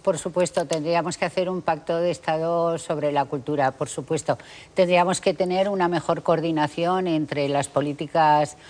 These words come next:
eh, centrales y las políticas autonómicas, y yo creo que las grandes instituciones del Estado deberían de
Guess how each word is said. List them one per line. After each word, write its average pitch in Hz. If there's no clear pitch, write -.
eh, 156
centrales 170
y 185
las 151
políticas 147
autonómicas, 147
y 185
yo 175
creo 175
que 190
las 156
grandes 170
instituciones 151
del 143
Estado 160
deberían 147
de 156